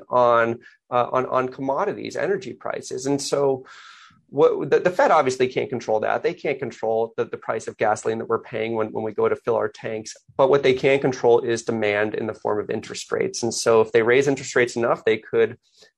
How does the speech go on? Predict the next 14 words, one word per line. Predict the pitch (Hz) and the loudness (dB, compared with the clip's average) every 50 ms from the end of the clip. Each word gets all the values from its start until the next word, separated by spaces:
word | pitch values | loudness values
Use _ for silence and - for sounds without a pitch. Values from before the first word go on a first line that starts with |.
| _ - 117 | _ -20 -6
dampen | - 139 123 123 123 123 135 127 127 | -2 0 0 0 0 -2 -2 -2 -2
demand. | 123 123 117 113 110 113 123 143 151 | -2 -2 -2 -2 -2 -2 -2 -2 -2
And, | 135 113 107 110 | -4 -4 -6 -6
and | - 117 113 - | -6 -8 -8 -6
so | - 120 | -4 0
that | 110 113 113 110 | 0 2 0 0
just | - 127 117 - - _ | -2 -4 -6 -6 -8 _
leads | - 120 120 117 - - | -6 -6 -6 -6 -8 -10
to | - - 127 120 117 | -6 -2 0 0 0
less, | - 117 113 110 113 113 - - - - - | 0 0 2 2 2 2 0 -4 -8 -8 -6
less | 120 113 113 117 - | -2 -2 -2 -2 -2
demand, | - 123 113 110 107 107 107 | -4 -4 -2 0 0 0 0
less | 110 107 110 107 - | 0 -2 -2 -2 -4
buying | - - 107 104 101 101 104 104 107 | -6 -4 -2 -2 -2 -2 -4 -6 -8